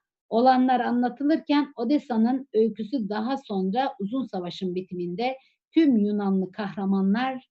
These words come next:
evlerine dönerken başlar. Orada, yani o on yıllık savaş sonrasındaki şeyi anlatıyor Homeros Odessa'da da.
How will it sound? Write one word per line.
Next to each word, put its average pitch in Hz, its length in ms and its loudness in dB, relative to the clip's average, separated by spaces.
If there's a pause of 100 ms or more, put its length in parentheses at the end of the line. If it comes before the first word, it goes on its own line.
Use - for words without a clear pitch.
(220)
evlerine 202 640 0
dönerken 196 680 -4
başlar. - 440 -20 (500)
Orada, 190 320 0 (200)
yani 160 260 -8
o 165 40 -10
on 202 320 -2
yıllık 202 260 -4
savaş 196 320 -4
sonrasındaki 160 680 -8
şeyi 180 280 -6
anlatıyor 147 440 -14
Homeros 151 360 -14 (160)
Odessa'da 156 500 -12
da. - 60 -12